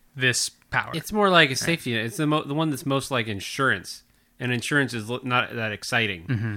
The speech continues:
Speaker 2: The
Speaker 3: Yeah.
Speaker 2: other ones are more exciting
Speaker 1: Yes.
Speaker 2: to use.
Speaker 1: Yes, it's oh so actuarial.
Speaker 2: So, I mean, uh, you know, it might technically be one of the better choices, but
Speaker 1: Mm-hmm.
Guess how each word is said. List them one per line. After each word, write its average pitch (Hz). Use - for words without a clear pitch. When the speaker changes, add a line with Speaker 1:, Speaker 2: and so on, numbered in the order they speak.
Speaker 2:
The 131
Speaker 3:
Yeah. 143
Speaker 2:
other 165
ones 131
are 123
more 127
exciting 113
Speaker 1:
Yes. 101
Speaker 2:
to 101
use. 110
Speaker 1:
Yes, 113
it's 123
oh 139
so 127
actuarial. 107
Speaker 2:
So, 131
I 123
mean, 113
uh, 107
you 110
know, 110
it 117
might 143
technically 120
be 127
one 110
of 110
the 104
better 107
choices, 107
but 104
Speaker 1:
Mm-hmm. 110